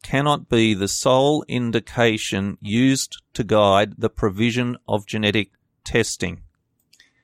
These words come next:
You got that? Just the family history isn't going to be enough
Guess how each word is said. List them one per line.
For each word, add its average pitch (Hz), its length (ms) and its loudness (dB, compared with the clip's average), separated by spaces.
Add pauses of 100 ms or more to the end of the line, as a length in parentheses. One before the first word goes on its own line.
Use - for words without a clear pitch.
(140)
You 123 100 -10
got 135 240 -4
that? 165 220 2 (340)
Just - 360 -2
the 165 100 -4
family 143 420 0
history 123 560 0
isn't 123 360 -2
going 113 300 0
to 113 60 -2
be 107 200 0
enough 98 560 -4